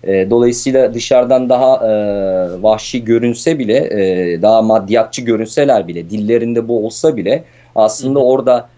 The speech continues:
Speaker 1: e, ki, e, sinir, öfke veya sıkıntının,
Speaker 2: Hı hı.
Speaker 1: e, kendisi manevi bir şey olduğu için bu sadece maneviyatını maddi cebelleşme içinde yaşıyor anlamına geliyor.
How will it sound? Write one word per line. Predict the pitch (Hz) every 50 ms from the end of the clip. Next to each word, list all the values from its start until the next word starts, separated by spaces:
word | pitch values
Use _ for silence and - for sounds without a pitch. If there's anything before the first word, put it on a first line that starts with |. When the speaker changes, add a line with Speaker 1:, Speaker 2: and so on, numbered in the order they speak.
| _ _ -
Speaker 1:
e, | 110 110 107
ki, | 104 - - 127 123 117
e, | 101 107 107 107 104 101 95 90
sinir, | - - - 120 117 117
öfke | 117 110 107 - - - 123 120 117 117
veya | 110 107 104 110 110
sıkıntının, | - - 110 - - 117 110 107 120 120 120 131 143
Speaker 2:
Hı | 147 127 127 127 135 135 - 107
hı. |
Speaker 1:
e, | 104 98 98
kendisi | - 135 127 123 123 120 -
manevi | 135 123 120 123 123 127 127 127 127 123
bir | 120
şey | - - - 123
olduğu | 123 120 120 131 147 185
için | 180 - - - 156 160 160 - _ _ -
bu | 120
sadece | - - 151 147 147 139 135 131 143
maneviyatını | 131 127 123 120 117 123 123 123 131 131 127 - 156 156 151
maddi | 139 123 117 117 113 117 123 135 147 147 147 120
cebelleşme | 113 123 110 120 120 117 117 120 - - 147 135
içinde | 120 - - 120 120 127
yaşıyor | 123 110 - - - 123 123 110
anlamına | 98 92 85 85 82 80 80 80 80
geliyor. | 73 78 78 78 78 78 76 76